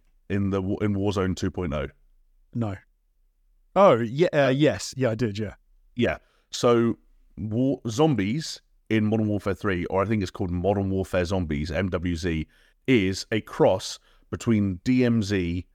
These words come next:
Speaker 1: and zombies. So
Speaker 2: Right.
Speaker 1: you, you, you get dropped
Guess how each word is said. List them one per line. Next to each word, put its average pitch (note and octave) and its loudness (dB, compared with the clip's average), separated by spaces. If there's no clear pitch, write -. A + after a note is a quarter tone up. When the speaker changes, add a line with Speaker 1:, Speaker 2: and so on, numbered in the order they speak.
Speaker 1:
and G#2 -2
zombies. C#2+ -6
So A2 2
Speaker 2:
Right. G#2+ 0
Speaker 1:
you, G2+ 0
you, G#2+ 2
you G#2 0
get A2 -2
dropped C3+ 2